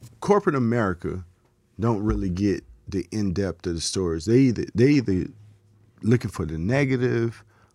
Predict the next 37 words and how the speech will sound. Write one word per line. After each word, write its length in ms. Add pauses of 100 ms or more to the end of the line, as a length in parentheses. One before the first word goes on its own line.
(120)
or 580 (300)
they 180
highlighting 760 (200)
the 80
positive. 840 (500)
They 120
don't 140
understand 540
the 60
steps 400
in 80
between. 500 (400)
You 140
know 60
what 80
I 20
mean? 240 (360)
So 160
I 120
just 260
think 300 (100)
for 200
me, 240
having 340
that 220
platform 840 (400)
was 240 (160)
all 300
about 480 (540)
honesty, 560
because 260
I 80
feel 160
like 300
it's 100
so 220
much 320